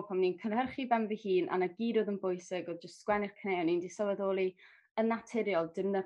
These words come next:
pwy i fi, yn naturiol, t'mo, fi'n gwisgo jumpers a, t'mo, shorts baggy a fi jyst yn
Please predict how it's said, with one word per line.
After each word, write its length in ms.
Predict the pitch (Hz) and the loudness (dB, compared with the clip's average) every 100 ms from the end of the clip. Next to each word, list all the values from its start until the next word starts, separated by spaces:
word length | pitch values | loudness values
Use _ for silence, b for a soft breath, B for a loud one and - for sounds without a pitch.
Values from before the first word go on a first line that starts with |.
| - | -2
pwy 220 | 190 180 | -4 -2
i 160 | 180 175 | -4 -2
fi, 160 | 202 | -2
yn 80 | 202 | 0
naturiol, 720 | 196 - 208 190 165 165 170 b b b _ _ _ _ - | -2 -2 0 2 2 2 -2 b b b _ _ _ _ -8
t'mo, 180 | 196 160 | -4 0
fi'n 160 | 214 214 | 2 2
gwisgo 360 | 196 - 190 160 - - | -2 2 4 4 0 2
jumpers 800 | 202 190 - 190 180 175 180 190 - | 4 4 0 0 2 2 -2 -4 4
a, 340 | 175 170 165 - - | 8 8 6 0 -6
t'mo, 240 | 175 165 - - - | -2 -2 -2 -10 -18
shorts 640 | - - 196 180 - - - 180 | -10 -2 0 -2 -6 -18 -18 2
baggy 480 | 190 180 175 185 180 | 6 6 4 2 4
a 160 | 175 175 | 4 4
fi 140 | 175 | -2
jyst 180 | - - | -8 -2
yn 80 | 175 | -2